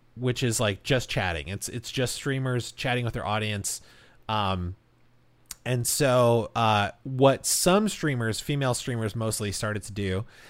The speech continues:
is, because Twitch has such, um, strict rules about, like, sexuality and what is, what is and isn't allowed as far as apparel goes,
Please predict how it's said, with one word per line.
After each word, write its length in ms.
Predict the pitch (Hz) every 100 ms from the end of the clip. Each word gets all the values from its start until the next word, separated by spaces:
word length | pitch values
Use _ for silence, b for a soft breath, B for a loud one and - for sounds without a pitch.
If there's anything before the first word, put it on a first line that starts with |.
| B B -
is, 420 | 135 131 127 -
because 400 | 131 147 156 151
Twitch 240 | - 185
has 160 | 175 147
such, 600 | - 143 135 - - - - _ _ _ _ -
um, 380 | 117 110 104 -
strict 420 | - - 156 -
rules 460 | 123 139 139 135 -
about, 640 | 113 110 104 101 - - - _ - - -
like, 180 | 113
sexuality 920 | - 147 - 127 120 127 123 123 117 120
and 300 | 110 107 95
what 160 | 110
is, 240 | 110 101 - 71 - _ -
what 220 | 117 127
is 240 | 127 135 127
and 100 | 113
isn't 200 | 113 113
allowed 320 | 104 104 104
as 100 | 95
far 140 | 110
as 80 | 98
apparel 360 | 90 117 113 107
goes, 360 | 98 90 87